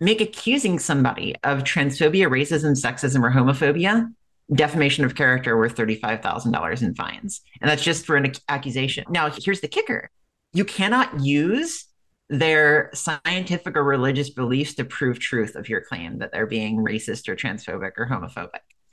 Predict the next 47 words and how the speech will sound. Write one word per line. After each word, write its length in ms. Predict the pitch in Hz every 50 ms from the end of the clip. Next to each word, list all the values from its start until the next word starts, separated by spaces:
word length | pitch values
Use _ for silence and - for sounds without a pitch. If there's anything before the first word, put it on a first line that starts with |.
| _ -
And 220 | 202 196 185 185
so, 180 | 185 - 214 196
like, 220 | 185 180 170 147
basically 420 | 156 185 180 185 185 220 - 165 156
they're 140 | 151 190 -
just 180 | - 185 -
like, 140 | - 226 226
"Yeah, 240 | 392 466 427 370 -
you, 200 | 170 175 180 180
if 200 | - 175 170 -
you 120 | 226 269
accuse 400 | 302 294 - - 302 370 453 -
somebody, 600 | - 226 185 160 139 131 - - - - - 214 - _ _ _ _ _ _
then 160 | - 170 165
we're 140 | 160 165 160
gonna 260 | 160 156 143 143 131
charge 300 | 131 - 151 131 131 127
you 60 | 127
thirty-five 460 | 123 139 120 113 113 117 117 107 117 -
thousand 340 | - - - - - -
dollars." 360 | - 90 - - - 147 180 -
Like, 240 | 220 202 - 226 - - - - -
this 200 | 175 220 220 220
is 180 | 226 202 190
ridiculous. 680 | 175 175 175 131 - 131 127 - - - - - - -
And 80 | - 180
I 80 | 180 185
think 260 | 180 - 247 262 269
that 120 | 226 -
most 340 | 151 151 147 143 147 156 -
people 220 | - 165 - 143
see 300 | 143 135 - - - 123
how 160 | 165 175 185 185
ridiculous 520 | 208 202 208 208 - - 220 220 220 220
it 80 | 226 214
is, 340 | 226 240 240 262 262 - - - - - _ _ _ _ -
but 100 | 175 156
the 80 | 156
far 360 | 156 - - - 170 190 208 170
right 280 | 156 156 160 165 - -
of 100 | - 143
the 80 | 139 143
Republican 560 | 135 135 131 143 131 131 147 135 135 127 127
Party 360 | 127 - 123 107 120 135 139
has 260 | 151 151 139 127 131 -
just 200 | - - - -
completely 1000 | 139 135 131 131 - - 135 127 120 - - 120 123 117 113 110 127 175 -